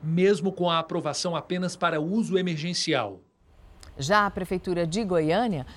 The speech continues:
Speaker 2: decretou estado de emergência na saúde pública por causa do aumento dos casos de dengue. O número de notificações já é superior a mil e quinhentos por cento em relação ao mesmo período do ano passado.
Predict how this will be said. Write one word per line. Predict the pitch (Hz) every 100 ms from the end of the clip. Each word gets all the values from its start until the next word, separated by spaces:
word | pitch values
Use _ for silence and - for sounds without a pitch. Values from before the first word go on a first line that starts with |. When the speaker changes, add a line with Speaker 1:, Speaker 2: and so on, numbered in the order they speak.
| -
Speaker 2:
decretou | 160 214 240 220
estado | 226 - 208 196
de | 190
emergência | 247 240 180 156 151 143 151
na | 151
saúde | - 147 143 165
pública | 208 226 220 226 233 180 - -
por | - 269
causa | 254 233
do | 233
aumento | 214 180 220 220
dos | 220 -
casos | 208 220 214 226
de | 190 247
dengue. | 233 180 190 185 147 123 - - - -
O | 151
número | 147 160 254 240 143 117
de | 117 147
notificações | 139 139 - - 110 - 175 208 214 - - -
já | 139
é | 156
superior | - 151 143 139 175
a | 185
mil | 190 202 240 247 247 226
e |
quinhentos | 214 208 175 139 117 - 135 -
por | 226 220
cento | - - 208 285 - 302
em | 269
relação | 240 185 151 - 202 285 - -
ao | - 262
mesmo | 240 269 277
período | 269 233 254 247
do |
ano | 262 269
passado. | 294 - - 190 196 156